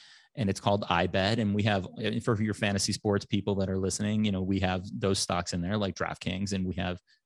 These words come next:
FanDuel via Flutter. And I do believe at some point, no one really wants to do an I P O with the market right now, but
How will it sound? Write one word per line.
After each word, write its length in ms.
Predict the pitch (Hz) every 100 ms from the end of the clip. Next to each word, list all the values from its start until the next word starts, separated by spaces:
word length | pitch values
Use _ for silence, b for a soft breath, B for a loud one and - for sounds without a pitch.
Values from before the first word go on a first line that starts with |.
| _ -
FanDuel 600 | 107 95 101 95 95 - - - -
via 400 | 113 104 110 95
Flutter. 560 | - 123 101 85 95 - _ _ _
And 80 | 101
I 60 | 98
do 140 | 117
believe 360 | 104 104 98 95
at 140 | 101
some 160 | - 104
point, 320 | - 95 92
no 120 | 101
one 240 | 107 104 98
really 200 | 104 98
wants 240 | 95 92
to 40 | 107
do 140 | 95
an 60 | 90
I 100 | 87
P 200 | 95 92
O 60 |
with 140 | 92 90
the 80 |
market 300 | 95 90 -
right 180 | 92 85
now, 300 | 90 107 95
but 260 | 92 92